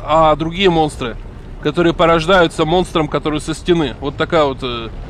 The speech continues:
тавтология. Так, консоль, похоже, пока не работает. Там еще были пару шариков, которые надо отправить. Я уже, знаете, у меня голова закружилась. Вот.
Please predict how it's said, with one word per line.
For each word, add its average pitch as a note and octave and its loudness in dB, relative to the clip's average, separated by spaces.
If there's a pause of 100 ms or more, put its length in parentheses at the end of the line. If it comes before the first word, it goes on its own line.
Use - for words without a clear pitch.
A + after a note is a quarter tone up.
(300)
тавтология. D3+ 2
Так, D3+ 0 (580)
консоль, D3+ 0
похоже, D#3+ -2
пока D#3 0
не D#3+ 2
работает. E3 0 (400)
Там F#3+ 4
еще A3 2
были F#3+ 4
пару F3+ 2
шариков, G#3 2
которые D#3+ 0
надо D#3 4
отправить. D#3 2
Я G#3 6
уже, G3 2
знаете, G3 0
у E3+ 0
меня E3+ 2
голова F#3 4
закружилась. D#3 -2
Вот. C3+ -8